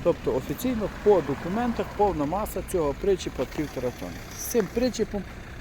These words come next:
можна сміло їздити, їхати в Європу. Тобто причіп і, е, весь груз, який в ньому буде перевозитися, не повинен бути, не, не повинен, е, мати більше, ніж півтора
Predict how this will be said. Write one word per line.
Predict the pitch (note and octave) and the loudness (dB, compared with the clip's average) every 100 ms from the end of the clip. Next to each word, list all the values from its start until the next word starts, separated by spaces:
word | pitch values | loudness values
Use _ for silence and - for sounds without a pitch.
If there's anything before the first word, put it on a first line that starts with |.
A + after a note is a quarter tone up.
| - | -6
можна | F3 F3+ D#3 | 0 0 0
сміло | D3 - E3 C3 B2+ | -4 0 2 2 2
їздити, | C#3 C#3+ B2 - B2 A#2 - - - - | 2 0 -2 -4 -4 -4 -6 -12 -12 -4
їхати | C#3+ D3+ - B2+ C#3 | 0 0 0 2 2
в | C3 F#3+ | 2 0
Європу. | B3+ D#4 D#4 B3 A#3+ - - - - | 0 0 -2 -2 -4 -4 -12 -12 -2
Тобто | F3 - C#3 | 0 2 0
причіп | - A#3+ F3 C3 - - C#3+ - | 6 8 8 6 -4 -6 -8 0
і, | C3+ B2+ A#2+ - - | 2 2 0 -2 -2
е, | A#2 A#2 A2+ G#2 - - - - - | 2 2 0 -2 -8 -10 -10 -4 8
весь | F3+ C#3+ | 10 10
груз, | E3 C#4 G#3+ | 6 2 2
який | G3+ G#3+ | 2 4
в | G3 F3+ E3 | 6 4 2
ньому | F3+ F3+ E3 | 2 2 2
буде | D#3+ E3 | 2 2
перевозитися, | D3+ D#3 D#3 F#3 G3 D3 | 4 4 4 4 4 2
не | C#3+ | 2
повинен | D#3+ F3+ F3+ C#3+ | 6 6 6 4
бути, | D#3 D3+ D3 - - - - - | 2 6 4 4 -2 -2 -2 4
не, | D#3+ D#3 D#3+ | 4 4 2
не | |
повинен, | D#3 D#3 F3 F#3+ D#3+ C#3+ - - - - | 2 6 8 8 6 2 -2 -8 -6 2
е, | B2+ C3 C3 | 4 6 6
мати | F#3 G#3+ D3 | 6 6 6
більше, | D3 F3+ D3+ | 4 2 2
ніж | C3+ D#3 - | 2 2 2
півтора | D3+ C#3 C3+ C3 | 0 2 2 2